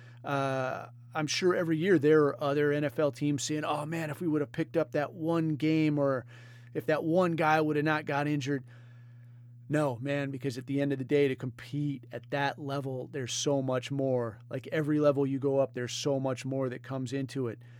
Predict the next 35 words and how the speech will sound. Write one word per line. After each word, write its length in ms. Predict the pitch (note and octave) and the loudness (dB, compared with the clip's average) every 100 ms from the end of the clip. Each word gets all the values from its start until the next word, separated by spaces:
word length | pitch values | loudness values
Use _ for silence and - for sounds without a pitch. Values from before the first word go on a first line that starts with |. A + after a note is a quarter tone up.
| - - - - | -20 -20 -18 -4
And 360 | D3 D3 C#3+ | 0 0 0
if 160 | - C#3 | -4 -6
you 120 | E3 | -2
wanna 220 | F#3+ G3 - | 2 0 4
own 280 | G3 G#3+ E3 | 4 6 4
that 160 | D#3 | 4
next 260 | D#3 D3 - | 0 -2 0
level 320 | D3+ B2+ C3 | 2 2 -2
of 100 | B2 | -4
performance, 640 | C3 B2 D3+ C#3+ C3 - | -8 -6 -2 0 -2 -4
you're 140 | D#3 D3 | -2 0
lying 560 | C#3 D3+ D#3+ E3 E3 | 2 2 4 4 4
to 40 | D#3 | 4
yourself 540 | D#3 - D#3+ D#3 C3+ | 2 2 6 6 6
when 120 | C3+ | 0
you 100 | C3+ | -2
throw 260 | C3 D3 C#3+ | -2 0 0
those 260 | C3+ C3+ | 2 0
skin 380 | A#2 - - D#3+ | -2 -10 -2 0
in 80 | D3+ | 2
your 120 | C#3+ | 0
teeth 280 | A#2+ D3 C#3 | -2 -4 -4
scenarios 640 | - C#3 C#3 C#3 C3 A#2+ B2 | -4 -2 2 2 0 -2 -4
in 140 | A#2+ | -6
there. 140 | A#2 | -6
I 40 | G#2+ | -6
mean, 140 | C3+ | -4
you 100 | C3+ | -2
gotta 280 | C3+ D#3 D#3 | 4 4 4
own 220 | D#3+ D#3+ D#3 | 2 2 4
it 120 | D3+ | 2
and 120 | C#3+ | 0
own 220 | D#3+ D#3 | 0 0
it 260 | D3+ C3+ A#2+ | 0 -4 -2
big. 320 | D#3 D3+ A#2+ | 2 2 -2